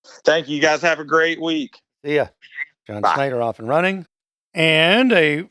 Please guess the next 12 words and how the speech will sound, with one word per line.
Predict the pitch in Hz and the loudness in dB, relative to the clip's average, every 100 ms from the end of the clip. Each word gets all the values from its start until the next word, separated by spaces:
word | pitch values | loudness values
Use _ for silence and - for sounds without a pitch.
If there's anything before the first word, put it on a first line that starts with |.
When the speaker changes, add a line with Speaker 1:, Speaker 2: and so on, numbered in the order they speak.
| _ _ | _ _
Speaker 2:
fabulous | 240 220 208 226 208 269 | 2 4 4 2 2 -2
email | 254 233 202 147 123 135 143 | -2 0 2 2 4 2 0
to | - | -4
end | 143 139 127 | -2 -2 -2
with. | 123 127 165 165 | -2 0 0 -2
It's | 131 120 120 123 - - _ _ _ _ _ _ | -6 -2 -2 -2 -8 -16 _ _ _ _ _ _
from | 143 156 143 131 185 - | 2 2 2 -2 -6 -10
Mark. | 156 170 160 147 - - _ _ _ _ _ _ _ | -10 0 2 2 0 -14 _ _ _ _ _ _ _
He | 156 156 | -10 -8
says, | 139 147 135 117 | -4 -2 -2 0
"Hey, | 202 | 0
Matt. | 240 165 202 330 | 2 2 2 -2